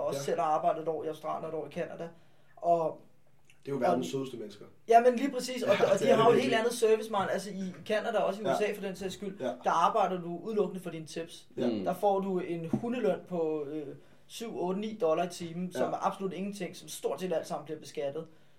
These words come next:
Speaker 1: øh, fordi man også bliver beskattet sine drikpenge. Så du arbejder stort set udelukkende for dine drikpenge.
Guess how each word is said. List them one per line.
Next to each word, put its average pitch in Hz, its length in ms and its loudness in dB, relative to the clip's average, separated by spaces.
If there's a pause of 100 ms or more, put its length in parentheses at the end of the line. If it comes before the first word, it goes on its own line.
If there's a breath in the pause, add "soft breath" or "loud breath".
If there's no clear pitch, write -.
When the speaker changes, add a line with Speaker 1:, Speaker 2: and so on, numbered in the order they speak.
(260 soft breath)
Speaker 1:
øh, 165 140 -2
fordi 160 160 -10
man 156 120 -6
også 147 160 -2
bliver 170 160 -4
beskattet 156 400 -6
sine 160 140 -14
drikpenge. 156 460 -8 (240 soft breath)
Så - 120 -6
du 185 100 4
arbejder 196 420 4
stort 208 280 -4
set 196 200 -4
udelukkende 185 460 -2
for 180 100 -10
dine 165 160 -10
drikpenge. 160 480 -8